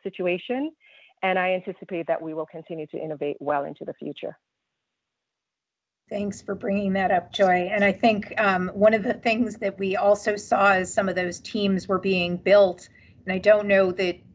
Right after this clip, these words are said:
Speaker 2: people anticipated this as much as it happened, but the, um,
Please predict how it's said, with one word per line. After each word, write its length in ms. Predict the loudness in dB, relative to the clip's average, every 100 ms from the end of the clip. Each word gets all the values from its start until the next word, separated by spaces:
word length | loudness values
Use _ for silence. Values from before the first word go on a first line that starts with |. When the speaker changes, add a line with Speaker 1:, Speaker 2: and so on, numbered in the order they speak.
| -18
Speaker 2:
people 380 | -8 -6 -6 _ _ _ _ _ _ _ _ _ _ _ -2
anticipated 920 | -2 0 -2 -2 -4 0 2 0 -2
this 220 | -6 -4
as 160 | -6 -2
much 220 | -2 -2
as 160 | -4
it 200 | -4 -8 -12
happened, 640 | 0 0 2 -6 -8 -6
but 240 | -6 -6 -6
the, 360 | -4 -2 -4
um, 360 | -4 -4 -6